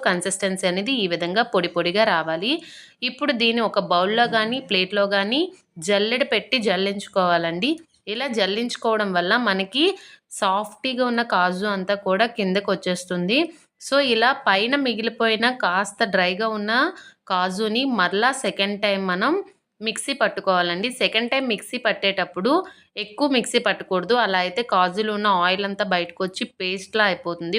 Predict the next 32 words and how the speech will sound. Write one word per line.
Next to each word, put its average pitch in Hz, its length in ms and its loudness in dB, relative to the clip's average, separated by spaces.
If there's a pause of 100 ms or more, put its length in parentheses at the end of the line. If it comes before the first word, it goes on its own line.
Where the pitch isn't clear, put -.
(100)
వన్ 180 240 2
మినిట్ 226 300 -4
మిక్సీ - 320 -8
పట్టుకుంటే 190 500 -2
సరిపోతుందండి. 175 800 -2 (480)
So 269 100 2 (120)
చూడండి, 240 340 -2
ఈ 233 100 -10
సెకండ్ 208 320 -2
టైమ్ 214 240 -2
కూడా 214 260 2
మనకి 190 360 -2 (100)
సాఫ్ట్‌గా 185 640 2 (100)
పొడి 185 220 -2
పొడిగానే 208 480 0
వచ్చింది. 175 460 -2 (480)
ఇప్పుడు 277 260 -2
ఈ - 20 4 (120)
రెండిటిని 226 520 -2
ఒక 214 120 -4 (100)
మిక్సింగ్ 202 400 -4
బౌల్‌లోకి 202 500 0
తీసుకొని 190 580 0 (580)
దీనిలో 226 440 0 (520)
రెండు 240 220 2 (140)
టేబుల్ 214 340 0
స్పూన్ 202 360 -4
వరకు 180 180 -4 (160)
మిల్క్ 214 320 0
పౌడర్ని 226 400 2
అయితే 202 140 -6 (100)
వేస్తున్నాను. 175 640 -2